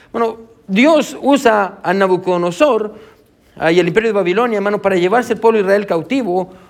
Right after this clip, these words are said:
porque el pueblo de Israel desobedeció. Bueno,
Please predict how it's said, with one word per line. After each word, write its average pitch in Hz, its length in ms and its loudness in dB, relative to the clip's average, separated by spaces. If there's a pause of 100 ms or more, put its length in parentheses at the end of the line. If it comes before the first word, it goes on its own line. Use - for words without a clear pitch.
(260)
porque 190 220 0
el 185 200 0
pueblo 254 280 2
de 220 80 2
Israel 196 320 0
desobedeció. 196 720 -6 (720)
Bueno, 247 240 -6